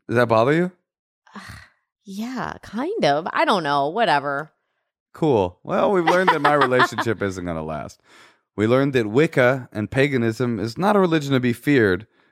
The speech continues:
Speaker 1: as much as embraced and perhaps cautiously entered into. And we also learned that if you're recently pregnant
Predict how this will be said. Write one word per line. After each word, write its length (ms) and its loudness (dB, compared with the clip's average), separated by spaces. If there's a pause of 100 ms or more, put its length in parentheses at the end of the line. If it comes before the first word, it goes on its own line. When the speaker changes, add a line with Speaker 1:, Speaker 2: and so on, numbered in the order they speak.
Speaker 1:
as 160 -6
much 220 -2
as 200 -4
embraced 760 0 (180)
and 520 -2 (300)
perhaps 640 -2 (480)
cautiously 600 0
entered 300 -2
into. 340 -4 (360)
And 100 0
we 100 4
also 320 2
learned 440 2 (640)
that 320 2 (320)
if 160 -6
you're 340 0 (380)
recently 580 -2
pregnant 500 0